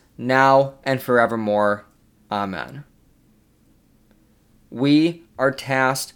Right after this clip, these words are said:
with contending for the faith in light of the post-Christian and post-truth hostile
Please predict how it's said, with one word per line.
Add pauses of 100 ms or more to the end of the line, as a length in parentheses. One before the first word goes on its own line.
(140)
with
contending (260)
for
the
faith (240)
in
light
of
the
post-Christian (180)
and
post-truth (200)
hostile